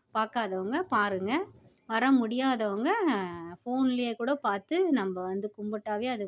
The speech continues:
மகிமை தான். அந்த லிங்கத்துக்கு பக்கத்துல ஒரு பத்து கடை கூட இருக்காது, ஒரு நாலஞ்சு கடை இருக்கு.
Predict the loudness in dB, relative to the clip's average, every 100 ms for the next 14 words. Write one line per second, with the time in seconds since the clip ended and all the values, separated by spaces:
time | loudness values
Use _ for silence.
0 | -6 -4 -6 -6 -6 -6 -8 _ _ _
1 | _ _ _ _ _ _ -20 -20 -20 _
2 | _ _ -20 -20 -20 _ _ _ _ _
3 | _ -20 -18 -14 -14 -16 _ _ -20 _
4 | _ _ -6 -2 -2 0 0 0 0 -6
5 | _ -2 0 -2 -2 -4 -4 -2 0 0
6 | -2 -8 _ _ _ _ _ _ -4 0
7 | 2 2 0 -2 -2 -2 _ -8 -2 2
8 | 2 2 0 0 -2 -4 0 0 0 0
9 | -2 -2 -6 -8 -6 -4 -4 -4 -4 -2
10 | -2 -2 -4 -2